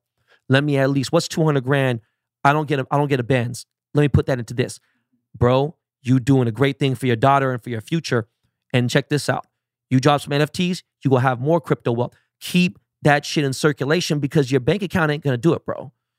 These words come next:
Do you know? And I just didn't understand that until fairly recently. It had to hit me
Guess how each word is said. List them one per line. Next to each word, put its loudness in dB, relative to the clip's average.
Do 0
you 4
know? 0
And 0
I 0
just -4
didn't 0
understand -4
that -4
until -2
fairly 2
recently. -6
It -4
had 0
to -2
hit -8
me -2